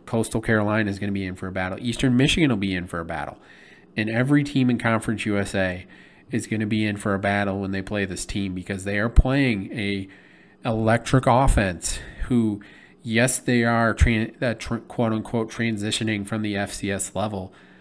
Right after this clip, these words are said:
but this is not a, an offense that you can take lightly. Averaged well over thirty points per game last year, and a really, really talented group here. Now going, diving into the breakdown position by position now,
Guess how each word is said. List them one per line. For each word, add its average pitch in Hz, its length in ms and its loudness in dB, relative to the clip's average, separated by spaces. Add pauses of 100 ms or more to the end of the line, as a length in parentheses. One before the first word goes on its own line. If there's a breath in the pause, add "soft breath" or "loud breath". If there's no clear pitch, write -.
(260 loud breath)
but 101 160 -6
this 113 200 2
is 117 220 2
not 110 380 2 (100)
a, 104 340 -2 (440 loud breath)
an 110 120 -4
offense 104 480 -2
that 104 120 -6
you 110 180 -4
can 107 140 -6
take 104 220 -4
lightly. 107 460 -2
Averaged 107 400 -2
well 104 360 2
over 107 220 0
thirty 104 360 -2
points 104 320 -6
per 104 160 -8
game 101 320 -4
last 104 340 -2
year, 104 320 -2 (960 loud breath)
and 95 280 -8
a 95 80 -10
really, 113 500 0
really 104 240 -2
talented 101 480 -2
group 104 300 -2
here. 92 360 -2 (480 loud breath)
Now 104 140 0
going, 110 360 0
diving 113 280 6
into 107 160 0
the 107 80 -2
breakdown 104 460 0
position 107 420 -2
by 101 140 2
position 98 500 -2
now, 98 320 0